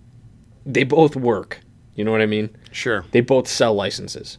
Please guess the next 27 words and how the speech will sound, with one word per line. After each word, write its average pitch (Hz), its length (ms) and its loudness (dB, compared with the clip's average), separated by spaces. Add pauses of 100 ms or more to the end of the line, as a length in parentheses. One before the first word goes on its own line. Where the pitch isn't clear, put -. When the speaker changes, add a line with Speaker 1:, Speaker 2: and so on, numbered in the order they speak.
Speaker 2:
That's - 240 0
it. 110 200 -4
It, 151 180 -2
Speaker 1:
But 135 80 4
I 131 60 6
Speaker 2:
whatever, 202 200 6
Speaker 1:
mean, 127 100 -2
Speaker 2:
whatever, 190 260 4
whatever 180 380 6
puts 170 360 -2
you 160 100 2
in 147 80 0
the 135 80 -4
woods 120 320 -2
is 110 140 -6
good. 110 320 -4 (100)
You 117 140 -6
know 127 80 -4
what 127 40 -6
I 127 40 -6
mean? 131 160 0
Speaker 1:
it, 139 80 8
Speaker 2:
For - 60 -2
the 123 40 -6
most 117 200 0
Speaker 1:
it's, - 60 -10
Speaker 2:
part. 104 220 -6